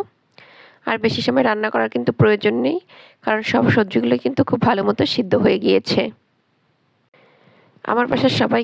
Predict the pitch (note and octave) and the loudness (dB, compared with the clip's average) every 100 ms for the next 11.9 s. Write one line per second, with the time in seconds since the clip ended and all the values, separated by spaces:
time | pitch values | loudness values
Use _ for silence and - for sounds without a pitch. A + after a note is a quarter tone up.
0 | A#3+ A#3+ B3+ A3+ G#3+ G#3+ A3 A3+ G#3 - | 0 0 0 2 0 0 0 0 -2 -2
1 | A#3 D#4 - - - - G#3 G#3 A3+ G#3+ | -2 -2 -8 -20 -20 -2 0 2 2 0
2 | A#3+ A3+ G3+ G3+ C#4+ - A#3+ G#3+ A#3+ A#3 | -2 0 0 0 0 0 -2 0 0 0
3 | A#3 G3 A#3+ - G#3+ G#3+ A#3 - G#3 G#3 | 0 -2 -4 -2 0 0 0 0 0 -2
4 | A3 A3 - F#3+ - E4+ - - - - | -2 -2 -2 0 -2 -4 -16 -20 -20 -10
5 | - A3+ A#3+ A#3 A3+ A#3+ A#3+ G#3+ A3 G#3+ | -4 -2 0 0 0 -2 -2 0 2 2
6 | - G#3+ G#3+ G3+ F#3+ G3+ A3 A#3 G3+ - | 2 0 0 0 -2 -2 0 2 0 0
7 | G3+ B3 G3 G#3 G#3 A3 D#4+ - A3 A#3 | 0 2 2 0 0 0 -2 0 -2 0
8 | F#3+ F#3+ B3 - - _ - _ _ - | 0 0 -6 -14 -20 _ -20 _ _ -20
9 | - - _ _ - A#3+ - C4 C4+ - | -20 -20 _ _ -2 -2 0 2 2 2
10 | B3 G#3 A#3 A3 A#3 - A3+ A3 G#3 G#3+ | 0 2 2 2 -2 0 0 0 0 2
11 | G#3 G#3+ G#3+ - A#3+ G#3 G#3 G#3+ G#3 | 2 0 0 -2 0 0 2 0 0